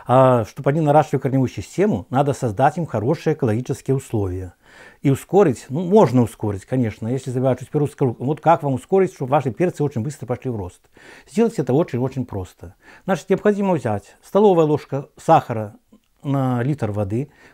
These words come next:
тёплой воды, вода желательно градусов тридцать пять, и полить ваши перчики.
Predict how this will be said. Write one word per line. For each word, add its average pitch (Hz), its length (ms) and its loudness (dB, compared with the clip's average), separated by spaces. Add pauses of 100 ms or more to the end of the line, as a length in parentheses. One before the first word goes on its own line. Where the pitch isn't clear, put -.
тёплой 143 380 2
воды, 127 360 -2
вода 127 320 2
желательно 139 400 -2
градусов 139 440 -4
тридцать 127 280 -8
пять, 85 340 -10 (300)
и 226 120 -2
полить 165 360 0
ваши 135 240 -2
перчики. 104 600 -12